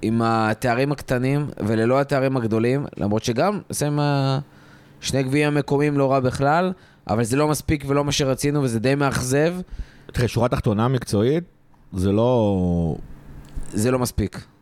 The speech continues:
Speaker 2: כאילו, עוד פעם,
Speaker 1: זה לא רע,
Speaker 2: תשעים ושתיים,
Speaker 1: אבל אני אגיד
Speaker 2: תשעים ושתיים
Speaker 1: משהו.
Speaker 2: נקודות יכול לקלל את אבו דאבי. אבל בעיקרון, זה שבסוף יש לך את שני, את הגביע וגביע הליגה, זה לא עונה ל-, להשוויץ בה, עוד פעם, מבחינה תארים. מבחינת כל הדברים האחרים, זה
Speaker 1: אני חייב להגיד שמבחינה צינית קצת, להיות, אה,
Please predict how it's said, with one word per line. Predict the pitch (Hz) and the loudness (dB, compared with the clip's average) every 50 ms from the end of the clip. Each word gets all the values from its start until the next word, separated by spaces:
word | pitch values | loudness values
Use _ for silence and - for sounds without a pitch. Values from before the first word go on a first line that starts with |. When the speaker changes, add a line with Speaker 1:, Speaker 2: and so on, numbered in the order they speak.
| _ _ _ _ _ _ - _ | _ _ _ _ _ _ -12 _
Speaker 2:
כאילו, | - 151 135 135 | -2 0 2 2
עוד | 147 160 | 2 0
פעם, | 156 147 120 107 - | 0 -2 -4 -4 -2
Speaker 1:
זה | 110 131 143 | 0 2 4
לא | 147 151 151 | 4 4 4
רע, | 165 190 214 | 2 2 0
Speaker 2:
תשעים | - | -2
ושתיים, | - - - | -8 -16 -4
Speaker 1:
אבל | - 165 202 208 214 | -2 0 0 0 0
אני | |
אגיד | 185 | 0
Speaker 2:
תשעים | - 190 190 185 | 0 0 0 0
ושתיים | 208 208 214 190 180 | 0 0 0 0 2
Speaker 1:
משהו. | 180 180 196 | 2 0 0
Speaker 2:
נקודות | 165 156 156 160 156 | 2 2 2 2 0
יכול | 156 147 170 156 151 | 0 0 0 0 0
לקלל | 147 - - 143 143 147 143 | 0 0 0 0 2 2 0
את | 143 - | 2 0
אבו | 143 151 135 147 | 0 0 0 0
דאבי. | 156 185 175 143 110 95 85 - - - - - - - - - - - - - | 2 2 2 2 0 -4 -6 -8 -16 -20 -20 -20 -20 -20 -20 -20 -20 -18 -8 -4
אבל | - 110 113 | -2 -2 0
בעיקרון, | 104 110 113 107 - 120 104 98 113 147 170 175 | 2 0 0 0 0 0 0 0 0 0 0 0
זה | 135 123 139 | 0 0 -2
שבסוף | - 156 139 - - - - 143 - | -2 -2 -2 -2 -4 -2 -4 -4 -2
יש | - - | -4 -2
לך | - 131 | -2 -2
את | 113 - | -4 -4
שני, | - 131 127 127 127 113 | -2 -2 0 0 2 0
את | 113 101 - | -2 -2 -2
הגביע | 110 95 113 101 104 123 117 | -2 -2 0 0 2 0 0
וגביע | 104 104 95 95 104 110 101 | 0 -2 -2 0 0 2 2
הליגה, | 101 101 123 160 196 320 285 | 2 2 2 2 2 2 2
זה | 240 240 247 | 2 2 2
לא | 294 370 370 | 4 2 2
עונה | 302 220 131 | 2 2 2
ל-, | 123 117 120 - 117 117 120 | 2 0 0 -2 -2 -2 -2
להשוויץ | 110 - - - - 90 - 120 135 - - 139 | -2 -2 -4 -8 -8 -4 -2 -2 -2 -2 -2 -4
בה, | 131 120 - | -4 -4 -2
עוד | - 123 117 | -2 -4 -2
פעם, | - 110 | 0 -2
מבחינה | 107 - - 120 120 123 127 123 120 120 117 110 101 - - - - - - - - - - - | -2 -2 -2 -2 -2 0 0 2 2 2 2 0 -2 -2 -6 -18 -20 -20 -20 -20 -20 -20 -20 -6
תארים. | - 117 98 92 95 107 95 78 - - - - - - - - - - - | -2 0 0 0 0 0 -2 -4 -6 -14 -20 -20 -20 -20 -20 -20 -20 -18 -12
מבחינת | - - 110 110 - | -6 -2 -2 -2 0
כל | - 160 156 | 0 0 0
הדברים | 147 143 135 139 143 | 0 0 -2 0 0
האחרים, | 139 135 - - 120 139 160 156 | 0 0 0 0 0 2 2 2
זה | 120 | 0
Speaker 1:
אני | 101 95 | 0 0
חייב | - - 110 110 | 0 0 0 2
להגיד | 117 120 117 117 127 117 | 2 2 2 0 0 0
שמבחינה | - 139 127 120 101 - - 117 123 127 | 0 0 0 0 0 0 0 0 0 -2
צינית | 117 - - 156 170 190 214 202 170 | -2 0 0 0 2 2 0 -2 -4
קצת, | - - - 120 113 107 - | -4 -4 -2 0 -2 0 0
להיות, | 110 120 127 127 - - | 0 0 0 0 -2 -2
אה, | 131 | 0